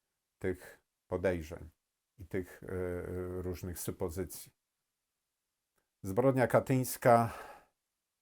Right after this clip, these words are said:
to jest, e, jak już powiedziałem, próba rozstrzelania polskiej przyszłości. Póki pamiętamy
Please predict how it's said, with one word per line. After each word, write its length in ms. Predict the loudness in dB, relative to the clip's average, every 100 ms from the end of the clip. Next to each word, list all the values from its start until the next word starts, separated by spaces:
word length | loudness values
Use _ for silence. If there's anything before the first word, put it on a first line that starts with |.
| _ _ _
to 100 | -4
jest, 600 | -2 -2 -6 -14 _ -10
e, 440 | -4 0 0 -2 -8 _ _ _ _ _ _ _ _ _ -10
jak 180 | -8 -8
już 120 | -8
powiedziałem, 840 | -4 -2 0 2 2 2 -4 -8 _ _ _ _ _ _
próba 380 | -4 2 4 4
rozstrzelania 760 | 2 -4 -8 -2 0 0 0
polskiej 440 | -4 -6 -8 -8 -12
przyszłości. 720 | -12 -14 -8 -8 -8 -18 _ _ _ _ _ _ _ _ _ _ _ _ _ _ _ _ _ _ _
Póki 260 | -6 -2 0
pamiętamy 800 | 0 0 -2 4 4 4 -4